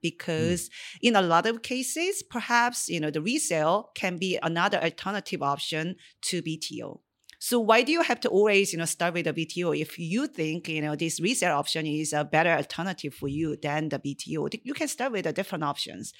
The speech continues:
Speaker 1: Of course, if with a resale, you can also go up to the, the upper ladder, like, you know, other, uh, uh, the condos. The formula can be customized for different people with a different
Speaker 2: Right.
Speaker 1: demand, I think. Yeah.
Speaker 2: I think the part where, where I'm trying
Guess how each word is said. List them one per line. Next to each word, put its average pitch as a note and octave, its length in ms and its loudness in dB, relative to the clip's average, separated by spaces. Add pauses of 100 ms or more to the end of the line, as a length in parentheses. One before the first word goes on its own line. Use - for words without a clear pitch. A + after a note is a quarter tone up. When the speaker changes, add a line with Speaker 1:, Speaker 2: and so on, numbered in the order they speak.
(260)
Speaker 1:
Of B3 140 2
course, F#4 260 2
if A#3+ 140 0
with A3+ 120 4
a G#3+ 80 6
resale, F#3+ 480 4
you G#3 140 -2
can G#3+ 140 -2
also G3 360 0
go F3+ 200 -2
up - 220 -2
to G3 140 -6
the, E3 220 -2 (380)
the E3 420 4
upper D3 240 4
ladder, D#3+ 480 2 (220)
like, D3+ 260 -2
you D#3+ 60 -2
know, D3 100 0
other, E3+ 460 6
uh, D3 220 2 (120)
uh, C#3+ 260 -4
the D3 280 -6
condos. C#3+ 580 -4
The G#3+ 200 2
formula D4 360 0
can A3 240 -8
be G#3+ 140 -4
customized D3+ 800 -6
for D#3 120 -4
different D3+ 380 -6
people - 280 -12
with C#3 160 -8
a C3 60 -8
different B2 300 -12
Speaker 2:
Right. F2 80 -10
Speaker 1:
demand, G#1 260 -12
I - 160 -20
think. - 140 -20 (220)
Yeah. - 100 -20
Speaker 2:
I D3+ 100 -2
think G#3+ 200 -2
the G2+ 60 -2
part F#2+ 240 0
where, E2+ 260 4
where D#2+ 160 2
I'm G2+ 200 2
trying F2+ 320 0